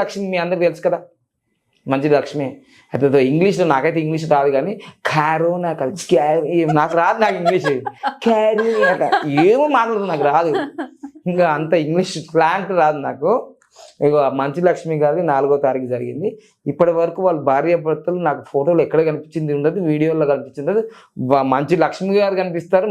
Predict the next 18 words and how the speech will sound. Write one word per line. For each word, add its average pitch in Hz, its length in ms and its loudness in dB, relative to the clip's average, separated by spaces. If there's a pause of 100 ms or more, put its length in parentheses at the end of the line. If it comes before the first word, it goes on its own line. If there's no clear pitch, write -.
మంచి 196 340 0
ఆమె, 262 140 -2 (100)
మంచు 156 220 -4
లక్ష్మి, 156 380 -2 (160)
మంచి 180 400 -4 (360)
లక్ష్మి 185 380 -2
ఆమె. 110 120 -8 (340)
మంచు 156 300 0
లక్ష్మి 190 320 0
కాదు, 120 120 -2 (380)
మంచి 214 380 2 (120)
లక్ష్మి. 147 360 -4 (360)
ఎందుకంటే 147 360 2
మంచిగా 175 300 2 (100)
మాట్లాడుతుంది, 123 640 0 (640)
మంచిగా 147 360 0
హెల్పింగ్ 165 380 2
నేచర్ 147 280 0